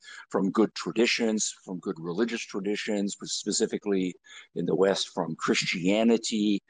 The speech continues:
and that what good conservatives need to do is reject fundamentally the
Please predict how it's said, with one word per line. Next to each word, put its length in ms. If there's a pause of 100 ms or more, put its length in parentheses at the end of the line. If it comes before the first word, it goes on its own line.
(320)
and 180
that 200
what 260
good 180
conservatives 720
need 200
to 120
do 240
is 180
reject 540
fundamentally 960
the 200